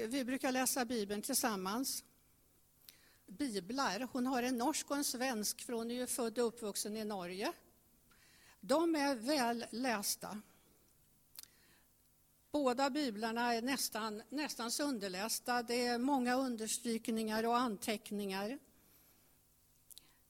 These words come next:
Guds ord har kommit in i hennes liv och blivit, blivit hennes innersta jag.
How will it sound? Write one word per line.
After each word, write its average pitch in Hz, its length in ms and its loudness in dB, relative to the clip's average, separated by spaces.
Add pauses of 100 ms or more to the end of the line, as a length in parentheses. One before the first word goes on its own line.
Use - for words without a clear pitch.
Guds 302 460 2
ord 269 360 2
har 277 120 4
kommit 262 420 2
in 220 240 0
i 233 40 0
hennes 220 500 -2
liv 196 420 -4
och 240 240 -2
blivit, 214 540 -2 (240)
blivit 226 500 -4
hennes 208 600 -4 (100)
innersta 196 760 -4 (120)
jag. 202 500 -8